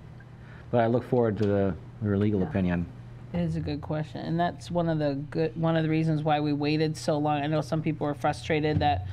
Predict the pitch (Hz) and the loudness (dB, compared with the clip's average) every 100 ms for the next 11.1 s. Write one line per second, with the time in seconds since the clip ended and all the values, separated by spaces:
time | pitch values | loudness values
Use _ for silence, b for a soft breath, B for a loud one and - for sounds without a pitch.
0 | B B 165 165 160 160 165 - 170 160 | B B 0 2 2 2 0 0 -2 -2
1 | 151 - 170 190 240 254 - B B - | -2 -2 0 2 0 -2 -8 B B -4
2 | 160 160 175 170 156 147 147 160 147 151 | -2 0 -2 0 -2 0 4 4 2 0
3 | 131 156 156 147 160 165 160 147 - 175 | 0 0 2 2 2 4 4 2 0 0
4 | 170 160 151 180 170 147 156 160 - - | 2 2 2 2 2 2 2 0 -2 -12
5 | - - - - 175 175 165 160 170 160 | -14 -14 -14 -2 0 2 2 2 0 2
6 | 180 165 - 160 147 - 170 151 147 147 | 0 0 0 -2 -2 -2 -2 0 0 -2
7 | 143 170 156 147 143 143 139 170 170 147 | -2 0 0 0 -2 -2 0 2 2 2
8 | 151 B B B B 160 151 160 160 151 | -2 B B B B 0 2 2 2 2
9 | 151 151 151 151 139 143 147 - 180 185 | 2 2 0 0 0 0 0 -2 -2 -2
10 | - B B B B - 156 147 143 139 | -4 B B B B -8 -2 0 0 -2
11 | 139 | -6